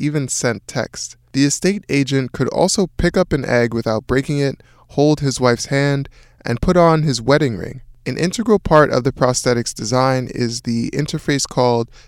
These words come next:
the Utah Slant Electrode Array, U S E A. Clark spoke to Gizmodo saying,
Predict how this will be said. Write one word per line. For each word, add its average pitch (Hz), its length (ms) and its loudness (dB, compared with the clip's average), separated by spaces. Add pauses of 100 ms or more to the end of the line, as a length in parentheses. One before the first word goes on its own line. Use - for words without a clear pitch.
(100)
the 123 120 -4
Utah 139 520 2
Slant 123 560 0 (100)
Electrode 117 600 -2
Array, 110 500 -4 (400)
U 127 240 -2
S 120 260 0
E 117 200 -6
A. - 300 -8 (220)
Clark 180 320 0
spoke 165 300 0
to - 140 -6
Gizmodo 127 520 2
saying, 117 480 0